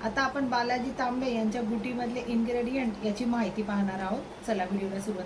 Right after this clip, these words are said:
करूयात. तर त्याच्यामध्ये कुटाच हे पोटांचे प्रॉब्लेम कमी करते, म्हणजे जुलाब वगैरे याच्यासाठी असतं ते. त्याच्यानंतर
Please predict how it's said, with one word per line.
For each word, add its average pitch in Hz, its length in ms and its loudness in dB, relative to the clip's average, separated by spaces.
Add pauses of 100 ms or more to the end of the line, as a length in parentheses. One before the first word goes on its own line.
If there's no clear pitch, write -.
(120)
करूयात. 202 280 -2 (1000)
तर 254 60 0
त्याच्यामध्ये 294 680 2
कुटाच 262 640 0 (920)
हे 269 60 2
पोटांचे 285 580 4
प्रॉब्लेम 269 520 2
कमी 240 320 2
करते, 202 480 0 (480)
म्हणजे 226 220 2
जुलाब 233 480 2
वगैरे 214 400 4
याच्यासाठी 208 540 0
असतं 190 300 -4
ते. 220 260 -6 (1200)
त्याच्यानंतर 247 720 2